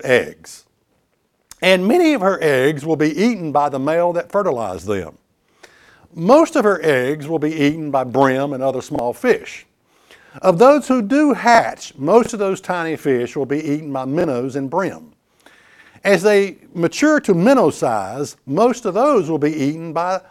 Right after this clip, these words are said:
adult bass. Only a tiny fraction of the eggs originally laid will become mature bass.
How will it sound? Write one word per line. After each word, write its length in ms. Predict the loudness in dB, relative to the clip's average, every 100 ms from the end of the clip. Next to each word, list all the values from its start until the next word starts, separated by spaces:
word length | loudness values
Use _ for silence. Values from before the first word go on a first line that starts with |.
| -4
adult 640 | -2 2 4 6 4 -4 _
bass. 580 | -2 -2 -4 -12 -20 -20 _ _ _ _ -20 _ 2
Only 360 | 4 4 2
a 160 | 0 -4
tiny 500 | -4 -4 -2 -2 -4
fraction 960 | -6 -12 -2 0 0 -2 -8 -10 -12 -16 _ _ _ _ _ _ _ _
of 160 | -2 0
the 160 | 0 0
eggs 340 | 0 0 -4
originally 560 | -4 -4 -4 -4 -4 -2
laid 580 | 0 2 0 -2 -6
will 120 | -10 -6
become 460 | -6 -4 -4 -4
mature 440 | -6 -8 -6 -4 -2
bass. 600 | -2 -2 -4 -18 -20